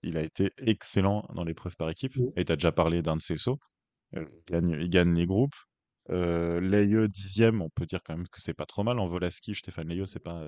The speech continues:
Speaker 1: c'est pas une trajectoire de vol, euh, connue pour ça. Mais alors, au par équipe, il a été, vraiment été dans le dur. Et à l'inverse, Pius Pa-, Pius Paschke, qui a vraiment eu du mal en individuel, vingt-troisième,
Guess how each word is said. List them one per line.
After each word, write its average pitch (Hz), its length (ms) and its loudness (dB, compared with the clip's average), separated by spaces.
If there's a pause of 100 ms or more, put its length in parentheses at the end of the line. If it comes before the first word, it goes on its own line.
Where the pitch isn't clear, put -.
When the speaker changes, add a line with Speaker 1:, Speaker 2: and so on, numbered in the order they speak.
(120)
Speaker 1:
c'est - 140 -20
pas 85 100 -12
une 78 140 -14 (800)
trajectoire 92 460 2
de 87 80 2
vol, 90 260 4
euh, 76 380 -4 (500)
connue 98 280 6
pour 98 180 -4
ça. 110 180 4
Mais 87 100 0
alors, 80 160 0
au 85 80 0
par 85 180 6
équipe, - 300 -4
il 78 80 -2
a - 20 0
été, - 220 -8
vraiment 95 440 4
été 95 160 2
dans 92 120 2
le 95 60 0
dur. 120 220 -4
Et 87 100 -2
à 87 60 2
l'inverse, 101 340 2
Pius - 280 -4
Pa-, 107 200 -2 (280)
Pius - 300 -6
Paschke, 120 360 -4 (400)
qui - 80 -4
a 90 40 0
vraiment 117 300 2
eu 123 60 2
du 113 120 2
mal 117 180 4
en 101 80 4
individuel, 98 520 0
vingt-troisième, 107 640 4